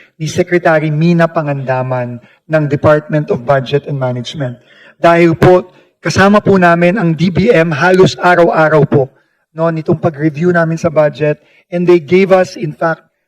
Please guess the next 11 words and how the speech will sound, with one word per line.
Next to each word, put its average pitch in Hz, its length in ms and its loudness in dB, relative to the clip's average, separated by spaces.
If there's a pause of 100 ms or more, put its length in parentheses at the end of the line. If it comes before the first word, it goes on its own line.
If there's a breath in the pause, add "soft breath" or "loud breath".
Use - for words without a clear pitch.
(260)
their, 170 400 2 (320)
um, 160 720 -4
experts - 720 -2 (240)
and 196 160 -4
pati 208 240 -4
po 208 160 2
yung 190 160 0
software 185 720 2
nila 160 480 -2 (320 soft breath)
na 190 160 0
nag-comb 185 880 -2